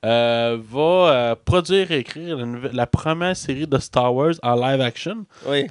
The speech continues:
Speaker 1: qu'avec des vrais acteurs, des vrais décors, tout ça. Et je suis vraiment intrigué de la direction qu'on va avoir. On sait pas si ça va être diffusé où, mais probablement ça va être sur le, le, le, le, le, le, le, le, le, le, le streaming de, de, de, de Disney qui s'en vient très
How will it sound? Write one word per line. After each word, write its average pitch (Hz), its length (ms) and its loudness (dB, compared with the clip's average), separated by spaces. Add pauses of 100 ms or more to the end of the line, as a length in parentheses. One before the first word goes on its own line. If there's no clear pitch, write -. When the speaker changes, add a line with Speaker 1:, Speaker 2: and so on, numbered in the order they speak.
Speaker 1:
qu'avec 110 160 -6
des 123 120 -4
vrais 123 240 0
acteurs, 131 480 -2
des 123 120 -4
vrais 117 120 -4
décors, 123 400 -4
tout 165 80 -18
ça. 170 240 -2 (380)
Et 120 80 -2
je 117 100 -2
suis - 100 -8
vraiment 131 260 4
intrigué 147 500 2
de 135 80 -6
la 110 220 2
direction 120 440 -6
qu'on 117 180 -8
va 127 200 0
avoir. 120 320 -6 (400)
On 123 80 -6
sait 135 160 -8
pas 175 160 -6
si - 100 -14
ça 139 180 -2
va 123 120 -6
être 127 80 -12
diffusé 127 340 -10
où, 139 80 -4
mais 165 160 -4
probablement 135 480 0
ça 147 180 -2
va 120 120 -2
être 117 60 -12
sur 127 120 -12
le, 117 120 -8 (180)
le, 113 420 -8
le, 110 160 -8
le, 107 140 -10
le, 104 140 -12
le, 104 140 -12
le, 101 160 -12 (480)
le, 107 280 -6
le, 110 160 -8
le, 113 240 -6
le 117 100 -8
streaming 127 520 -6
de, 117 100 -4
de, 104 140 -4
de, 104 120 -6
de 107 180 -8
Disney 113 420 -10
qui - 80 -16
s'en 107 140 -8
vient 104 140 -12
très 113 180 -8